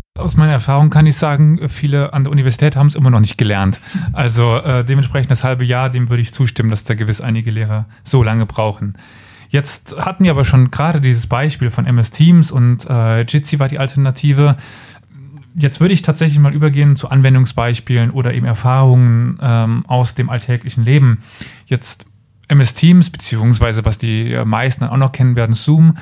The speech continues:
sind ja die beiden großen Platzhirsche gerade, wenn es um, äh, ja, digitales Lehren geht, um digitale Konferenzen, di-, digitales Arbeiten.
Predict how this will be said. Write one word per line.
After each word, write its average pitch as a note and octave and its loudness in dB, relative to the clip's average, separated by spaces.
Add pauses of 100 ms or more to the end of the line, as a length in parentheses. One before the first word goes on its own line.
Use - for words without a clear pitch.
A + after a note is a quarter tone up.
(120)
sind C3 0
ja A#2 2
die A#2 -4
beiden A#2 -2
großen B2 0
Platzhirsche B2 0
gerade, A#2 0
wenn A#2 2
es A#2 -2
um, A#2 -2
äh, A#2+ -2 (520)
ja, A2+ 0
digitales A#2 -2
Lehren B2 2
geht, A#2+ 0
um A2+ -2
digitale A#2 -2
Konferenzen, A#2+ 0
di-, C3+ -2
digitales A#2 -2
Arbeiten. A2 -4